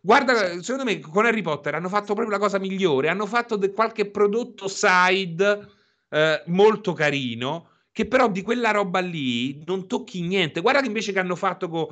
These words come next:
Speaker 1: Star Wars. Oggi lo posso dire,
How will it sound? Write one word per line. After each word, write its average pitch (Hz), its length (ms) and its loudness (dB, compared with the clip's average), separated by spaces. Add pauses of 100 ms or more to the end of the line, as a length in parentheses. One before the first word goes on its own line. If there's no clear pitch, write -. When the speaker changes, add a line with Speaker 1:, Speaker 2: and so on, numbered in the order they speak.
(140)
Speaker 1:
Star 185 280 2
Wars. 123 440 -2 (240)
Oggi 220 300 2
lo 139 100 4
posso 147 360 -2
dire, 131 400 0